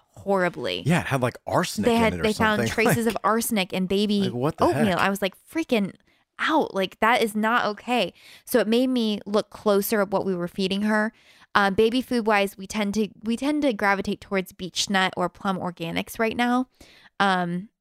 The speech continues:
Speaker 1: so, but I'm gonna start making my own whenever, whenever I can. But some things are just gonna be too hard,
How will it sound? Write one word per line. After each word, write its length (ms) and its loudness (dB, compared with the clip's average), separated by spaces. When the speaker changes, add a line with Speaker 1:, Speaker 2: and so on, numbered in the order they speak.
Speaker 1:
so, 420 2
but 240 2
I'm 120 0
gonna 140 -2
start 200 -4
making 280 -6
my 180 -4
own 260 -4
whenever, 560 -2
whenever 380 0
I 80 -4
can. 460 -4
But 220 0
some 220 4
things 420 -2
are 60 0
just 220 -2
gonna 160 0
be 160 -4
too 260 -2
hard, 380 -2